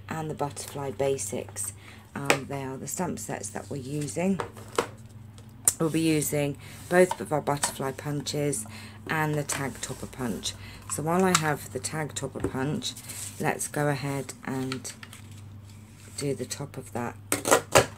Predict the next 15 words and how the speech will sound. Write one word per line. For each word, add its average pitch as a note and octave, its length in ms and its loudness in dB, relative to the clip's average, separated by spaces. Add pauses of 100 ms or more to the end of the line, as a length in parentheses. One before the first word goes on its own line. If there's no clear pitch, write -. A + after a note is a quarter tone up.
(160)
now. C#3 440 -2 (2500)
And C#3+ 440 -2 (260)
then A#2 580 -2 (720)
let's - 180 -2
go D3 200 0
ahead C3+ 460 -4 (120)
and C#3+ 180 -2
stamp C3 640 -2 (720)
our, C#3 480 -2 (560)
oops, - 340 -8
what - 100 -4
are B2+ 40 -6
we B2+ 60 -4
doing? B2+ 280 -4 (760)
Our C#3+ 340 0